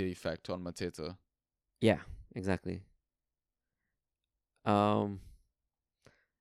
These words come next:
Speaker 2: I mean, yeah, K L P had, like, I rostered him for his three and a half point return,
Speaker 1: Mm.
Speaker 2: and then he went off, right?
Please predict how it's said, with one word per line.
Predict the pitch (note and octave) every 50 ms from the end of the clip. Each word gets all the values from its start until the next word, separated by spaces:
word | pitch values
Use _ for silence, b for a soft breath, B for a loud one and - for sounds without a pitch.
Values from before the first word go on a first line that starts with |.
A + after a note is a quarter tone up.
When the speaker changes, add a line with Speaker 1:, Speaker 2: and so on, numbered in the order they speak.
| _ _ -
Speaker 2:
I | D#3+
mean, | F3+ E3 C#3+ C3+
yeah, | C3+ A2+ F2+ F2+ F2 E2+ - - - _ _ _
K | - - F3+
L | F3 F#3
P | - - G3
had, | D#3 D#3 D3 C3+ A#2+ A2
like, | A2 G2 F2+ - - _ _ _
I | G#2+ C3 E3
rostered | E3+ D3 A#2 F#2+ - - G2+
him | G#2 A2 G#2 G#2+ G#2 A2+ - _ _ _ _ _ _ _ _ _ _ _ _ _ _ _ _ _ _ _ _ _ _ _
for | - B2 A#2 G#2+ G2+ G2+ G2+ G#2 G2 F#2+ F#2+ F2+
his | F#2 G#2 F#2 -
three | - B2 B2 A2+
and | G2 F2+
a |
half | F2 G#2 G#2 A#2 B2 - _ _ _ -
point | C#3+ C#3+ C#3 -
return, | C#3 C3+ - D3+ D3+ D3 D3+ D#3+ D3 _ _ _ _ _ _ _ _ _ _ _ _ _
Speaker 1:
Mm. | G#2+ G#2 G2+ G2 G2 - _ _ _ _ _ _ -
Speaker 2:
and | A2 G#2+
then | A2+ G2+ A2
he | C3+ B2+
went | A#2+ G2 - -
off, | F#2 G2 E2+ D#2 - -
right? | F#2 F2+ F#2 - -